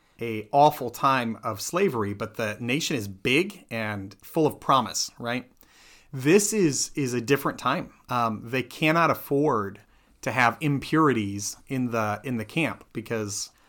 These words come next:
I mean, we've seen before that they spread. I mean, we've seen that marrying women who worship other gods is the way over and over again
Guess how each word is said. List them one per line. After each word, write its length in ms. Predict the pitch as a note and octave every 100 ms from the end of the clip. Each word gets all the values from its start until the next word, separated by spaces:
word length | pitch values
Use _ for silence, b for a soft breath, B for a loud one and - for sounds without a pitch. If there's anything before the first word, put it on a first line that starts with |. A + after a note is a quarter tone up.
| b b -
I 20 |
mean, 120 | A#2
we've 160 | B2 A2+
seen 200 | D3+ C3+
before 380 | A#2+ D3+ E3 A2+
that 260 | A#2+ - A#2+
they 120 | A#2+
spread. 540 | - - C3 F3 - - C3
I 20 |
mean, 180 | C3+ C3
we've 140 | D3
seen 440 | - F3+ E3+ B2+
that 280 | A#2+ B2+ - b b C#3+
marrying 600 | D#3 E3 E3 D3+ C#3 B2+
women 240 | D#3 D3+
who 160 | A#2 A#2+
worship 320 | C3 B2+ C#3
other 160 | B2+ A2
gods 460 | A#2 C3 A#2+ - -
is 360 | D#3+ D#3 C3
the 100 | C3+
way 400 | A#2+ B2+ D3 B2
over 400 | C3 C#3 C3 B2
and 100 | A#2
over 320 | C#3 D#3 A2
again 420 | G#2 G2+ F#2+ F#2+